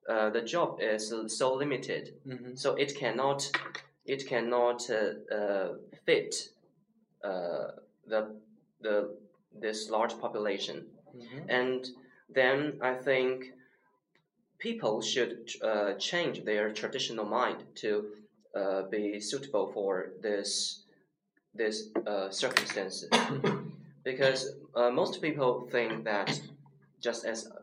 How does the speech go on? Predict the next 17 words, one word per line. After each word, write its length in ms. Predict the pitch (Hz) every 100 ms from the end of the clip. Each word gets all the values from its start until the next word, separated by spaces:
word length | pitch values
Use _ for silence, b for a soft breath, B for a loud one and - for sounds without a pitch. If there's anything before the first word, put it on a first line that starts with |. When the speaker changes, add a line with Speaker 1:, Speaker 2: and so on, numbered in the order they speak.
| -
Speaker 1:
uh, 200 | 104 107
just, 300 | 104 110 110 - - -
uh, 420 | 104 98 95 92
as 340 | - 101 98 -
I 380 | 98 98 98 95 - - -
mentioned 420 | 120 131 127 107
before, 540 | 104 - 110 123 135 B B B 107
uh, 300 | 107 104 95 - - -
people 320 | 151 165 160 143
thought, 600 | 139 123 - - - -
people 380 | 175 165 117 113 127
think 320 | 120 120 -
that 360 | 107 101 104 - B B B B _ _ - - - - - - _ -
if 220 | 135 127
they 160 | 135 156
can 260 | 143 123
get 300 | 120 113 -